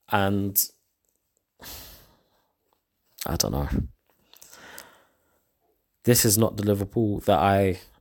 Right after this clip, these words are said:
am used to seeing. And to be fair, I've became so accustomed to us winning most of our games for the past few years that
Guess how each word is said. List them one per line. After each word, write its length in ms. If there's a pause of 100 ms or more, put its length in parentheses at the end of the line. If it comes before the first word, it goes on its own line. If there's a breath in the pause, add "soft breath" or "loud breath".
am 200
used 400
to 60
seeing. 400 (120)
And 140
to 80
be 100
fair, 420 (1000)
I've 240 (100)
became 320
so 200
accustomed 520
to 100
us 180
winning 260
most 300
of 80
our 140
games 440
for 120
the 80
past 380
few 200
years 460 (880 soft breath)
that 320